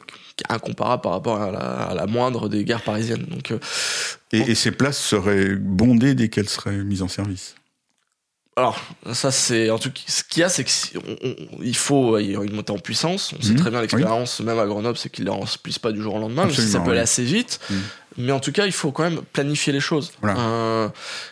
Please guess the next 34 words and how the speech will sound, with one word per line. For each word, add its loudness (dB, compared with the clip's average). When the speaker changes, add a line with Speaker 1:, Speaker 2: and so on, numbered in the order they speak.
Speaker 1:
et 0
ça 2
montre 0
que 0
si 2
on 4
croit 0
vraiment 0
à 4
la 0
solution 0
vélo 2
comme -4
un, 0
quelque -8
chose -2
de -4
développement -2
de -4
masse, 0
on -14
peut -6
pas 0
se 0
contenter -4
de -2
huit -2
cents -2
places -2
à -4
Montparnasse, -6
c'est -14
pas -4
possible. -4